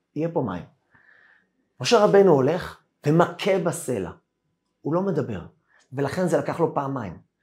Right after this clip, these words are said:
בפעם הראשונה בקושי יצא, בפעם השנייה יצא מים. והקדוש ברוך הוא העניש את משה רבנו, כפשוטו של מקרא, כמו שאנחנו קוראים,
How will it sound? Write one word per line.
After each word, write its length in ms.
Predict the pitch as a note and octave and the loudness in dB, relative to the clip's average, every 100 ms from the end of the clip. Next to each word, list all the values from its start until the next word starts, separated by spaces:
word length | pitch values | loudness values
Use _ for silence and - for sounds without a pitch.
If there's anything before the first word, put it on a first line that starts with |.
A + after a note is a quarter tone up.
| _ _ _ | _ _ _
בפעם 140 | - F#3 | -4 -2
הראשונה 280 | E3+ F#3 | -2 0
בקושי 420 | E3 C#3+ D#3+ D3+ C#3+ | 0 0 -4 -2 -4
יצא, 260 | C3 C3+ A#2 _ _ - - A#2+ | -2 -6 -6 _ _ -20 -12 -10
בפעם 340 | - F3+ E3 | -2 -2 0
השנייה 560 | C3+ - C#3 D3 F3+ D#3 - | -2 -2 -2 0 0 -4 -8
יצא 260 | - - A#2+ | -12 -8 -8
מים. 280 | F#2+ E2 E2 _ _ _ _ _ _ _ _ _ _ _ _ _ _ - | -8 -10 -16 _ _ _ _ _ _ _ _ _ _ _ _ _ _ 8
והקדוש 540 | B3 A#3 F3 A3+ E3+ | 8 10 10 10 8
ברוך 220 | F3+ D3 | 6 6
הוא 300 | A#2 G#2 - - _ C#3+ | 6 6 4 -2 _ 2
העניש 340 | D3+ A#3+ A#3 | 4 6 4
את 120 | G#3+ | 4
משה 260 | D#3+ C#3+ F#3+ | 2 4 8
רבנו, 480 | D#3 D3+ G3 F#3+ F#3+ | 8 8 6 4 2
כפשוטו 380 | - C3+ E3+ | -4 -2 0
של 180 | D#3+ D3 | 0 0
מקרא, 260 | C3 F#3+ F#3+ | 0 2 2
כמו 180 | F#3+ F#3 | 2 -2
שאנחנו 400 | F#3+ F3+ F#3+ F#3+ | 0 0 0 0
קוראים, 320 | F#3 A3 | 2 2